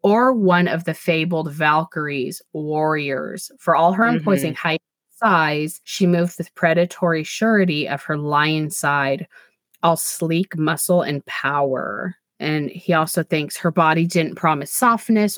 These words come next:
Speaker 1: or beg for protection the way some females did. Instead, it called to a part of him that wanted to feel the strength of her wrapped around him and glory in the challenge of possessing her, of pleasing an equal.
Speaker 2: Mm-hmm.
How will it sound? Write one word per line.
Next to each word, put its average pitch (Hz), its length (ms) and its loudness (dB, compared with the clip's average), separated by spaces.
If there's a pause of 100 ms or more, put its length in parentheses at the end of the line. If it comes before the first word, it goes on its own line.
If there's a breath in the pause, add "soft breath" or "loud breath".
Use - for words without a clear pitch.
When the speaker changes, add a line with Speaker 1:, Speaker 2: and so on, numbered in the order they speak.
(160)
Speaker 1:
or 170 160 0
beg 160 300 0
for 190 160 -2
protection 175 600 -2
the 156 80 0
way 147 140 -4
some 156 260 0
females 151 440 -2
did. 143 400 -2
Instead, 233 420 2
it 302 120 -10
called 151 260 0
to - 100 -2
a 160 60 2
part 160 220 2
of 156 100 -4
him 156 160 -2
that 143 160 -4
wanted 151 320 0
to 147 120 -14
feel 175 360 2
the 262 120 2
strength 139 600 -4
of 143 140 -10
her 160 180 0
wrapped 143 360 0
around 143 320 0
him 143 220 -8
and 139 180 -12
glory 165 680 2
in 185 240 0
the 147 80 -2
challenge 147 440 0
of - 120 -8
possessing 143 640 -4
her, 131 360 0
of 143 240 -2
pleasing 156 600 -2
an 139 280 -2
equal. - 720 -6 (420)
Speaker 2:
Mm-hmm. 151 880 0